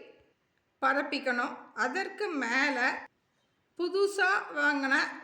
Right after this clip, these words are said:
மண் அகல் விளக்க கழுவி சுத்தம் பண்ணி மஞ்சள் குங்குமம்லாம் வச்சுட்டு அந்த விளக்க கிழக்கு பார்த்து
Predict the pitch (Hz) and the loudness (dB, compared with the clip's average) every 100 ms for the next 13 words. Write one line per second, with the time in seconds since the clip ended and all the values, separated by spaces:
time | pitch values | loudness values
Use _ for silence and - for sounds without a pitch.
0 | - 254 311 392 349 330 302 302 262 247 | -4 0 0 2 2 2 -2 0 2 2
1 | 254 269 269 - - - - 285 320 320 | -2 -2 -2 -2 -12 -20 -2 0 2 0
2 | 370 - 285 330 320 285 269 339 - 269 | -2 -4 -8 -4 -2 0 0 -2 -4 -2
3 | 285 359 381 330 302 285 269 269 262 330 | -2 0 -4 -4 -4 -4 -2 -2 0 0
4 | 247 233 - 285 226 - 277 - - - | -2 -6 -8 -10 -8 -4 -4 -4 -12 -20
5 | _ _ _ _ _ _ 285 285 277 277 | _ _ _ _ _ _ -2 0 2 0
6 | 294 285 311 - - - _ _ - 339 | 0 -2 -4 -6 -16 -20 _ _ -6 0
7 | 359 349 392 311 285 277 | 0 0 -4 -2 -2 0